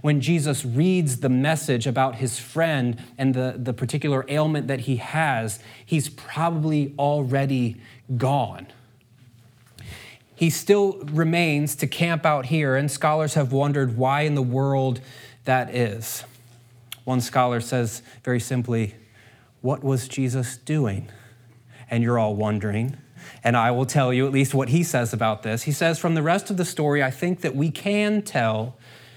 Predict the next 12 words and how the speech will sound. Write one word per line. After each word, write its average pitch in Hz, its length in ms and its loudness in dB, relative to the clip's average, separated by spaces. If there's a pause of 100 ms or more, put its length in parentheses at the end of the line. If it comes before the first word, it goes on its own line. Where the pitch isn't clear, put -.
(560)
Jesus 151 420 0
was 131 180 -2
praying." - 560 -4 (1600)
Here's 156 260 0
the 151 80 0
scenario. 113 600 -2 (1120)
Jesus 135 320 0
gets 143 240 -2
the 143 80 0
message 127 600 0
from 123 340 -2
someone 113 720 -2